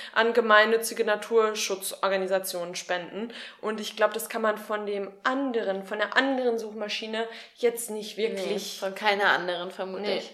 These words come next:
Speaker 2: Es gibt
Speaker 1: nicht
Speaker 2: ja nicht
Speaker 1: wirklich
Speaker 2: nur die
Speaker 1: sagen.
Speaker 2: eine andere.
Speaker 1: Ja.
Speaker 2: Ja. Ähm, genau. Und das ist, ähm, auf jeden Fall eine, eine super Sache. Irgendwas wollte ich dazu noch sagen.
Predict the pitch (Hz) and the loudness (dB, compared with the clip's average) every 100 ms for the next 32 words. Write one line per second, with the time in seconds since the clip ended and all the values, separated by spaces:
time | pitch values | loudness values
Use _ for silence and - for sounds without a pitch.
0 | - - 202 190 190 196 190 202 170 160 | -18 -12 -8 -2 -2 -2 -4 -4 -2 0
1 | 117 180 185 170 185 185 185 - - 190 | -2 -2 -4 -2 -2 -4 -8 -10 -10 -4
2 | 190 - - - - 185 - - - - | -4 -4 -12 -20 -4 -2 -2 -8 -20 -20
3 | - _ - 190 185 185 185 190 190 - | -20 _ 0 2 2 0 -10 -14 -16 -20
4 | _ _ - 262 247 175 185 - - 208 | _ _ -2 2 4 4 0 -12 -12 -10
5 | 208 - - - - - 254 247 240 143 | -8 -10 -10 -10 -12 -4 -2 0 -2 -6
6 | 117 131 - 262 262 277 277 269 269 - | -10 -12 -10 -8 -6 2 4 6 2 -2
7 | 254 269 262 262 262 262 262 - 240 240 | -2 0 0 0 -2 -2 -6 -6 -6 -6
8 | 254 269 254 - 165 240 277 247 254 240 | -2 2 2 0 -4 -2 -2 -2 -4 -2
9 | 233 226 208 190 180 175 233 311 | -4 -4 -10 -8 -4 -2 -2 -6